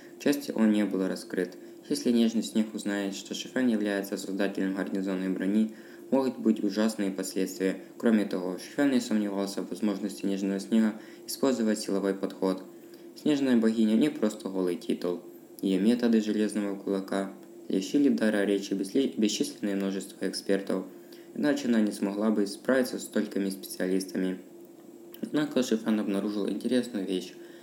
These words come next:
Из слов нежного снега многие гильдии в го-, в городе Белой реки уже начали придавать большое значение гарнизонной броне.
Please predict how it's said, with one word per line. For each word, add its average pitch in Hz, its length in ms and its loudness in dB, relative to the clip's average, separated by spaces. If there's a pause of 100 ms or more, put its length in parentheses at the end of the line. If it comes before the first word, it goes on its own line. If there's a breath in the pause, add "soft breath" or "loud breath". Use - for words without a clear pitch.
(120)
Из - 80 -6
слов 143 440 6
нежного 101 380 4
снега 113 480 2
многие 135 340 2
гильдии 113 460 4
в 101 80 -4
го-, 104 300 -2
в 101 100 -4
городе 104 340 2
Белой 98 340 4
реки - 440 4 (440 loud breath)
уже 131 220 4
начали 117 380 2
придавать 98 580 2
большое 107 380 0
значение 110 500 0
гарнизонной 98 640 0
броне. 92 380 0